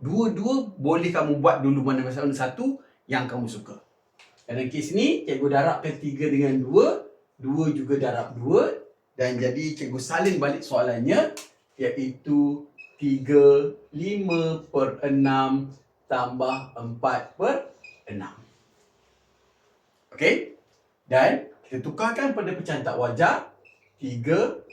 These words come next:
darab enam tambah lima per enam tambah empat per enam. Jadi, tiga darab enam ialah lapan belas.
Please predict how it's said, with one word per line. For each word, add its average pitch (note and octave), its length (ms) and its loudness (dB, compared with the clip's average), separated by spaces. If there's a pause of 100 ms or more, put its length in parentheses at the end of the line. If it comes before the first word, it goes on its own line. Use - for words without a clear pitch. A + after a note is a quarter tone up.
(200)
darab G#2+ 480 -4
enam B2+ 480 -4 (400)
tambah B2 560 0
lima A#2+ 560 -4 (560)
per - 480 2
enam C3+ 560 0 (480)
tambah C3 560 0
empat B2+ 640 -2 (480)
per B2 240 -6
enam. - 320 -14 (800)
Jadi, F3 400 -4 (160)
tiga E3 400 2
darab D3+ 400 0
enam F3+ 320 0 (240)
ialah B2 240 -4
lapan C3+ 320 -2
belas. - 480 -2